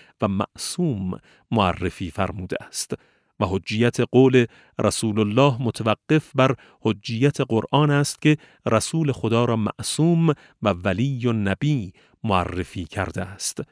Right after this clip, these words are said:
و اگر قائل به کم بودن و یا زیاده بودن یک حرف در قرآن مجید بشویم، تمام قرآن را از حجیت ساقط نموده ایم و سقوط این حجیت مستلزم سقوط جمیع اخبار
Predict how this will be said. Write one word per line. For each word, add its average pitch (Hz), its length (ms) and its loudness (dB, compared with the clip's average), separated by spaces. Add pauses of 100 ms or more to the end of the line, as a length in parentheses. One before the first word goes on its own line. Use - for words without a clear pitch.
(320)
و 104 60 4
اگر 104 240 2
قائل 139 500 2
به 127 120 0
کم 110 380 -8
بودن 131 420 0
و 127 60 0
یا 113 220 2
زیاده 101 420 -2
بودن 104 320 -2
یک 127 320 2
حرف 123 400 -4
در 113 100 2
قرآن 101 540 -2 (340)
مجید 95 460 -2
بشویم، 156 560 2 (340)
تمام 143 540 0
قرآن 135 540 -2
را 120 260 2
از 98 260 -2
حجیت 110 640 -2 (240)
ساقط - 680 0
نموده 92 320 -4
ایم 90 260 -8 (400)
و 107 80 0
سقوط 156 540 -2
این 123 280 0
حجیت 110 720 0 (200)
مستلزم 110 760 0 (300)
سقوط 135 540 -4
جمیع 120 640 0
اخبار 151 580 2